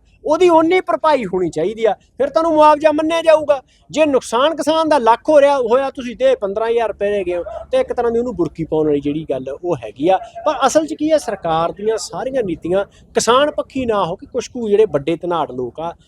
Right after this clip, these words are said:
ਉਹਨਾਂ ਦੇ ਪੱਖੀ ਜਿਹੜੀਆਂ ਨੀਤੀਆਂ ਨੇ, ਇਸੇ ਕਰਕੇ ਲਗਾਤਾਰ ਕਿਸਾਨਾਂ ਨੂੰ ਅੰਦੋਲਨ ਦੇ ਰਾਹ ਜਿਹੜਾ ਉਹ ਪੈਣਾ ਪੈਂਦਾ।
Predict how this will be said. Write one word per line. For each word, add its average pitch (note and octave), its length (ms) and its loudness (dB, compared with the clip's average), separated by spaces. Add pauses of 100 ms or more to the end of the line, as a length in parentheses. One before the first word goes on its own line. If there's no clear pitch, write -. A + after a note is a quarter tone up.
(180)
ਉਹਨਾਂ D4+ 240 2
ਦੇ C#4+ 100 6
ਪੱਖੀ - 340 -6
ਜਿਹੜੀਆਂ E3+ 300 -4
ਨੀਤੀਆਂ C3+ 420 -4
ਨੇ, F3 160 -2 (260)
ਇਸੇ B3+ 240 2
ਕਰਕੇ A#3+ 260 0
ਲਗਾਤਾਰ F3 400 0
ਕਿਸਾਨਾਂ D3+ 420 -4
ਨੂੰ D#3+ 140 -2
ਅੰਦੋਲਨ D3 360 -2
ਦੇ C#3 80 -4
ਰਾਹ C3+ 160 -2
ਜਿਹੜਾ C3 160 -10
ਉਹ - 80 -8
ਪੈਣਾ D3 200 -4
ਪੈਂਦਾ। - 320 -18